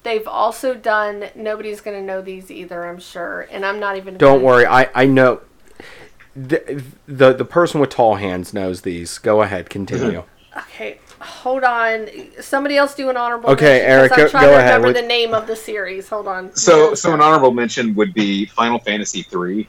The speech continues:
Speaker 3: the Japanese Final Fantasy three.
Speaker 2: Which is
Speaker 3: Um,
Speaker 2: American
Speaker 3: originally
Speaker 2: what?
Speaker 3: released on,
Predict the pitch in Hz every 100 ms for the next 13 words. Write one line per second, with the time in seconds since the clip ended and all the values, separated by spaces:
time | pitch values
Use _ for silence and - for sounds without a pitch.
0 | _ 101 90 110 113 101 95 101 - 113
1 | 117 127 123 120 127 127 139 143 139 110
2 | 104 117 104 95 87 104 104 104 104 -
3 | 127 113 110 113 - 101